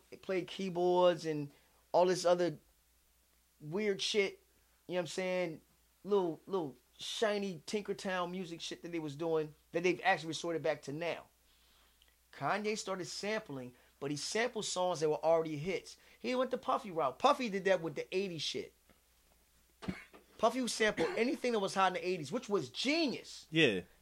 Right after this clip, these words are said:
Speaker 1: That was genius because what he did with them was something different. Now, Kanye comes along. I'm not gonna say it was terrible,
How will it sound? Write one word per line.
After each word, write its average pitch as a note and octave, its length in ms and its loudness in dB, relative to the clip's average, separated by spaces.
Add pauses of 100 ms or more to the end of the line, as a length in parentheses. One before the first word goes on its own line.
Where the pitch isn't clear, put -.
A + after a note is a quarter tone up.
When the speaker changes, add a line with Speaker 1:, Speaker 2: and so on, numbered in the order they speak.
(120)
Speaker 1:
That C#4 220 4
was C4+ 180 0
genius G3+ 560 -6 (220)
because F#3 520 4 (240)
what G3 180 6
he G3 140 0
did A3 320 2
with F#3+ 180 0
them C#3 240 -4 (160)
was C3 100 -12
something C3 320 -6
different. B2+ 420 -2 (440)
Now, C3 440 2 (640)
Kanye A#3 380 2
comes D#3 240 0
along. A#2+ 420 -2 (420)
I'm G3 80 2
not A#3+ 100 8
gonna A3 120 6
say F#3+ 180 8
it E3 60 8
was C#3 140 2
terrible, D3 440 2